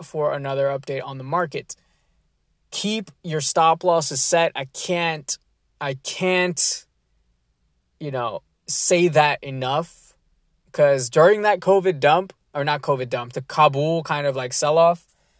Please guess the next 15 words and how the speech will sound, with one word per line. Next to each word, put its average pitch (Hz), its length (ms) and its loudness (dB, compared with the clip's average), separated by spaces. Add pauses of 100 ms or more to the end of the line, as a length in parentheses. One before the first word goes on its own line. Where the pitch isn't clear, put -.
(420)
people 247 320 2
sold 190 420 2
the 139 60 0
bottom, 123 580 -6 (480)
um, 113 340 -10
and 151 160 0
then 160 120 4
it 151 80 2
V-shaped. 143 480 0
So 127 100 -6
they, 170 440 0 (140)
they 170 200 2
basically 160 840 -2
stopped 165 440 -2
out. 175 480 0